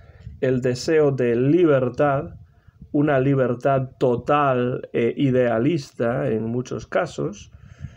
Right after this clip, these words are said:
También incluye elementos de exotismo,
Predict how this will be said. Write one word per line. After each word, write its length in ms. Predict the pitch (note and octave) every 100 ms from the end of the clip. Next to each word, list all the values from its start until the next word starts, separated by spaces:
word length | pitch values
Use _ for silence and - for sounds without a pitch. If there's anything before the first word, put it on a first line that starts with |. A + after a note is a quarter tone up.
| - - -
También 760 | C3 C3+ D3 F3+ F3 E3 -
incluye 1040 | D3+ C3+ C3+ C#3+ D3+ D3+ D3+ C#3+ C#3+ - - - - -
elementos 880 | C#3 C3 C3 C3+ C#3+ C#3 C#3+ C3 B2+
de 360 | B2 B2+ B2+ -
exotismo, 1300 | C3 B2 - - A#2+ A2+ - G#3 - - C#3+ C#3 F#3+